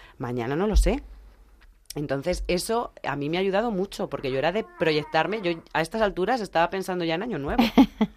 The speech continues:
Speaker 2: Claro, claro.
Speaker 1: Y ahora mismo
Speaker 2: Como estará haciendo mucha gente,
Speaker 1: Mucha
Speaker 2: con eso
Speaker 1: gente.
Speaker 2: digo que es muy normal.
Speaker 1: <laughs> Claro.
Speaker 2: Eh, ya estamos acabando la entrevista, por desgracia, porque yo creo que estaría con vosotros hablando otra media hora más
Speaker 1: <laughs>
Speaker 2: mínimo.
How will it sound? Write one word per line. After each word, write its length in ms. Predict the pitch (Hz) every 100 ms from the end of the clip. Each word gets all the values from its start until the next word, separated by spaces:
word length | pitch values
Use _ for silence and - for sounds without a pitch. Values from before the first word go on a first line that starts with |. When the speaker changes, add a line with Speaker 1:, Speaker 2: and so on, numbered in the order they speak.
| -
Speaker 2:
Claro, 300 | 127 139 180
claro. 180 | 143 160
Speaker 1:
Y 40 |
ahora 240 | 160 254
mismo 320 | 262 277 349 415 440 -
Speaker 2:
Como 180 | 190 165
estará 340 | - 170 180 202
haciendo 260 | 208 233 226
mucha 200 | 190 165
gente, 240 | 220 190 190
Speaker 1:
Mucha 80 |
Speaker 2:
con 80 | 151
eso 180 | 143 180
Speaker 1:
gente. 160 | 180 190
Speaker 2:
digo 120 | 196
que 220 | 175 151 131 - -
es 140 | 160
muy 100 | 175
normal. 400 | 175 143 151 160 - -
Speaker 1:
<laughs> 200 | - -
Claro. 160 | 147 165
Speaker 2:
Eh, 60 | 165
ya 80 | 185
estamos 240 | 208 190
acabando 320 | 175 170 165
la 80 | 160
entrevista, 640 | 156 151 156 - 165 160 -
por 140 | 151
desgracia, 400 | 151 156 160 170
porque 680 | 151 151 160 151 147 - 160
yo 100 | 156
creo 120 | 160
que 60 | 170
estaría 300 | - 156 160
con 100 | 156
vosotros 260 | 160 160
hablando 480 | 156 139 147 160 - - - -
otra 380 | 170 156 156 143
media 280 | 147 151 160
hora 120 | 160
más 240 | 151 190 170
Speaker 1:
<laughs> 80 | 175
Speaker 2:
mínimo. 560 | 185 190 180 180 220